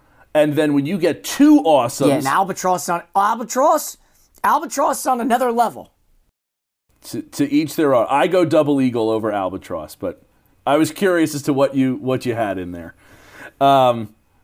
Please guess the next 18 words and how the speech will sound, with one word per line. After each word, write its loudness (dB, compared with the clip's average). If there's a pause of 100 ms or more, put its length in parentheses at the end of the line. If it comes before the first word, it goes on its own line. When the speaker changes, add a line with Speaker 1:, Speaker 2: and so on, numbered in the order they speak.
(200)
Speaker 1:
but, -2
so 2
I 4
did 0
slash 0
it. -6 (200)
So 2
again, 2
when 0
you 2
double 2
eagle 2
or 0
albatross, 0
you -2
get -4
five -2
points. -16